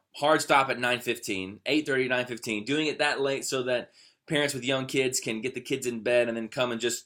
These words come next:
watch. I mean, just like you're watching an episode of something on, uh, T V. We'll just watch this. Uh, but the point being that if you can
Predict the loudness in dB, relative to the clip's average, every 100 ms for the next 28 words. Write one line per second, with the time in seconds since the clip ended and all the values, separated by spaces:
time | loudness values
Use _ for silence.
0 | _ -2 0 0 0 -4 -4 -4 -2 -2
1 | 0 0 0 -2 -4 -6 -2 -4 -4 -4
2 | 0 0 -2 -2 -6 -4 -4 -2 -2 -2
3 | -4 -6 -6 -2 -2 -4 _ -20 -20 _
4 | -8 -2 2 0 2 2 2 0 -8 _
5 | _ -8 -6 -4 -6 -8 -6 -4 -4 -4
6 | -2 0 0 0 -2 -8 _ _ _ -2
7 | -2 0 -6 -4 -4 -4